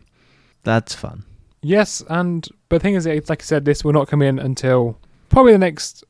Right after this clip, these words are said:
Speaker 2: generation of G P Us at least.
Speaker 1: Mm.
Speaker 2: And talk about the next generation.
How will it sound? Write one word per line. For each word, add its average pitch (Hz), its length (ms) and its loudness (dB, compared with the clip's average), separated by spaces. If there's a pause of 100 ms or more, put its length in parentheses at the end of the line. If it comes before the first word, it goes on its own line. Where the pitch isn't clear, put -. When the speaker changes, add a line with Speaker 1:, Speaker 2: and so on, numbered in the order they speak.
(140)
Speaker 2:
generation 147 420 0
of 120 60 -6
G 135 140 -2
P 127 180 0
Us 117 100 -4
at 113 140 -8
least. 110 400 -14 (1040)
Speaker 1:
Mm. 95 420 -4 (160)
Speaker 2:
And 277 160 -4
talk 349 260 4
about 277 140 4
the 202 80 2
next 185 160 0
generation. 165 140 -2